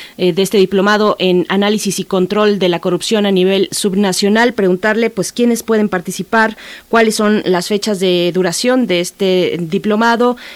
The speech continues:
eh, usted como responsable académico, eh, que nos comente también cuál es la modalidad ahora que nos encontramos, pues, en estos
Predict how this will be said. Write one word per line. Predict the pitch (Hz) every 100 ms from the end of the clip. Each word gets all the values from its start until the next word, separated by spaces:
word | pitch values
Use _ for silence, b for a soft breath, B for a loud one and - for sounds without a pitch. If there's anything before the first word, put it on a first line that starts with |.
| B
eh, | 170 170 -
usted | 180 202
como | - 196 180 156
responsable | 180 175 196 190 202 202
académico, | 202 202 233 233 - 233 -
eh, | 180
que | 175 185
nos | 185
comente | 208 226 240 254
también | 247 214 226 226
cuál | 240 240
es | 254
la | 208 190
modalidad | 185 185 185 196 220 214
ahora | 185 208
que | 185
nos | 175 175
encontramos, | 160 170 202 208
pues, | - 175 170
en |
estos | 180 - 196